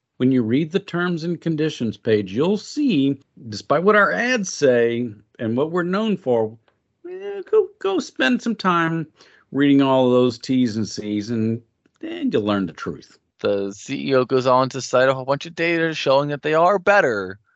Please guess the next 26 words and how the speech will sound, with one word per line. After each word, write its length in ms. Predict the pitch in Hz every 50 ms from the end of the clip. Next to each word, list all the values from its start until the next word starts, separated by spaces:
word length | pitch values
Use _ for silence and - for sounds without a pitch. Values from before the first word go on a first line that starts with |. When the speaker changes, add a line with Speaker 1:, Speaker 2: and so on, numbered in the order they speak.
| _ _ _
Speaker 2:
but 140 | - 107 104
he 260 | 110 113 113 107 104
specifically 720 | 98 - - - - 113 107 - 139 135 131 120 127 123
acknowledges 640 | 117 110 110 107 107 104 104 101 95 98 95 92 92
that 400 | - 98 92 90 87 - - - _ _
they 140 | 101 98 95
do 280 | 92 - 104 107 104
allow 440 | 98 98 101 101 95 92 92 90 85
some 580 | - - - - - - - 117 110 107 104 95
tracking 580 | - - 107 98 95 95 - 95 92 90 90
in 120 | 87 85 82
some 260 | - - - 87 82
places. 800 | - 78 73 - - - - - - - - - - - - _ _ _ _ _ _
Speaker 1:
We 180 | 127 127 120
saw 260 | 113 - 156 143 139
an 80 | 135 131
article 520 | 131 127 127 127 127 - - 135 127 123
and 220 | 117 113 110 104 101 -
really 360 | 110 110 143 196 220 247 226
want 160 | 214 214 208
to 80 | 190 -
congratulate 1080 | - 175 165 135 147 147 147 143 131 117 123 131 120 120 117 123 123 123 - - - - _ _
the 100 | - 92
state 300 | - - 107 101 101 131
of 80 | 135
Maryland. 720 | 147 151 131 117 107 107 101 98 101 110 131 160 175 160